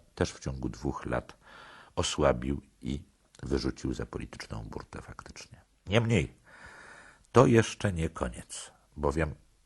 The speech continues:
taka była logika historii, taka była logika tego systemu, że sprawować władzę na Kremlu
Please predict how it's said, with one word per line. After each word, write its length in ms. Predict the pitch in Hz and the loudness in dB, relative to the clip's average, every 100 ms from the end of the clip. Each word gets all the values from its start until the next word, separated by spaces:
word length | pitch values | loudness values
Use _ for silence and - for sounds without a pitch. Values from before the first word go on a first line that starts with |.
| _ _ | _ _
taka 280 | - - 101 | 0 6 6
była 160 | 98 95 | 8 6
logika 360 | 90 85 85 | 4 2 -2
historii, 400 | 82 92 - 104 | -2 0 2 2
taka 240 | - - 73 | 2 -2 -2
była 160 | 69 | -2
logika 320 | 67 - 69 | -2 -6 -6
tego 260 | 69 67 62 - | -4 -2 -4 -4
systemu, 560 | - - - 101 92 60 | -14 -8 -2 -2 -2 -2
że 160 | 73 - | -2 -2
sprawować 580 | - - 76 101 104 90 | -4 2 4 4 2 2
władzę 400 | 92 90 87 - - _ | 2 2 0 -2 -8 _
na 100 | 78 | -2
Kremlu 500 | 76 82 80 80 76 | 0 0 0 -2 -6